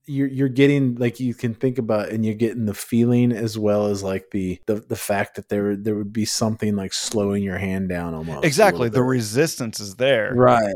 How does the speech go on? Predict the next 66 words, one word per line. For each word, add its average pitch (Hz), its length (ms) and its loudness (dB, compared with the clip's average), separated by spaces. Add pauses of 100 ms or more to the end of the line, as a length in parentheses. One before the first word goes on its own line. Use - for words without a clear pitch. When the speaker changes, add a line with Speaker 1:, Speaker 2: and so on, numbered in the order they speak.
(160)
Speaker 1:
The 117 80 0
Speaker 2:
Even 113 40 0
Speaker 1:
resistance. 113 840 0
So 110 140 -2
I 104 80 -2
think - 100 -6
Speaker 2:
very 170 260 6
Speaker 1:
that, 139 40 2
to 151 140 6
me, 139 140 6
Speaker 2:
little 120 100 4
of 113 60 2
Speaker 1:
that's 117 120 0
Speaker 2:
it. 113 40 2
Speaker 1:
just, 110 100 0 (100)
that's 117 160 -4
a 110 100 -2
lot 120 300 2
creepier 107 560 2
than 98 180 -2
just, 95 260 -4 (140)
"Oh, 107 180 -4
it's 95 160 -6
cold 104 320 0
right 95 140 -2
here." 95 160 -2
It's 98 180 -8
kinda 131 160 4
like 113 180 0
swimming 120 360 0
in 110 100 -2
a 98 120 -6 (200)
cold 120 480 4 (680)
lake, 120 520 2
and 110 100 -4
all 113 80 -2
of 110 60 -2
a 107 60 -4
sudden 110 180 -4
you 104 80 0
hit 117 80 0
a 113 60 2
warm 110 360 2
spot, 90 520 -4
you 104 140 -2
know, 104 80 -2
you're 101 200 -2
just 101 160 -4
like, 98 200 -4
"Okay." - 80 -6
Speaker 2:
Right. 110 440 2 (420)
You 131 100 -2
also 139 220 0
can't, 131 280 -2
like, 113 320 -2 (100)
"Oh, 131 220 6
I 120 160 2
just 117 180 -8
hallucinated 123 560 -6
that," 92 200 -8
because 123 240 -6
you 147 100 -6
actually 139 380 -2
felt 127 460 -2
it. - 200 -14
<laughs> - 80 -20